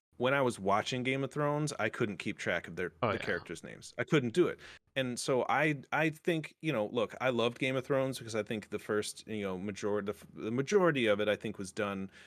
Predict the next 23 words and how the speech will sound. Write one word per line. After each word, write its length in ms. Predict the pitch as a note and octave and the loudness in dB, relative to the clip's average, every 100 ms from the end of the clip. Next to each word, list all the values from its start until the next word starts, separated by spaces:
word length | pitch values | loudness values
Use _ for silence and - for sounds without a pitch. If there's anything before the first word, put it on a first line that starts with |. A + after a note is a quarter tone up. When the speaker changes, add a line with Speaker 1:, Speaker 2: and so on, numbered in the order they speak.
| - - | -20 -6
Speaker 1:
very 240 | A#2 A#2 G2+ | 2 2 4
well. 400 | F#2 D#2+ D2 - | 2 0 0 -6
You 140 | A2 | -4
know, 100 | G2+ | -2
there's 260 | G2 A2 - - | 0 0 -2 -2
ups 240 | G#2+ - | -2 0
and 80 | A2+ | -2
downs, 440 | G2 G2 F#2+ F#2+ - - - - - | 0 0 -2 -4 -8 -16 -18 -18 -6
good 180 | A2 G#2 | -2 0
and 80 | G2 | 0
bad, 300 | G2 F#2 F#2 | 0 0 0
mixed 260 | G2+ - | -2 -4
within, 460 | F#2+ F2 G2+ F2+ F#2 | -6 -4 -4 -4 -6
minus, 460 | F2 F#2+ F#2+ - - - | -4 -4 -4 -6 -8 -6
uh, 100 | A1 - - - | -6 -8 -14 -16
if 120 | F#2+ - | -14 -8
we're 60 | |
not 180 | F#2+ - | -6 -4
talking 300 | - F#2 F#2+ | -4 -4 -6
about 240 | F2+ F2 - | -6 -6 -8
season 380 | - G2+ F#2+ E2+ | -10 -8 -8 -8
eight, 240 | F2+ F2+ - - - - _ | -8 -8 -12 -20 -20 -20 _
um, 460 | G#2 F#2+ E2+ E2 | -2 -2 -2 -6